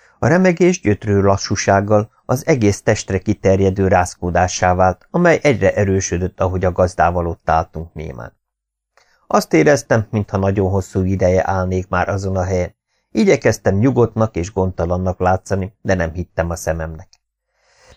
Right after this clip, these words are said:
Ez a hirtelen, érthetetlen fordulat? Nem volt rá semmi magyarázat. A szívem vadul kezdett verni, a szám kiszáradt,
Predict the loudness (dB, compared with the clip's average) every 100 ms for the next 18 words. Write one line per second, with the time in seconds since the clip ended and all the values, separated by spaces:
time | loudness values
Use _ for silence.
0 | _ -4 0 2 2 2 2 2 2 0
1 | 2 2 2 -2 0 -2 0 -2 0 0
2 | 0 -2 -2 -4 _ _ _ _ _ -2
3 | 0 2 0 2 0 2 0 0 -2 -2
4 | -2 -4 -4 -8 -18 _ _ _ _ _
5 | _ _ _ _ _ _ -4 0 2 4
6 | 2 2 2 0 2 0 2 0 0 0
7 | 0 -2 -10 _ _ -8 -2 0 0 -2
8 | -2 0 0 -2 -10 _ _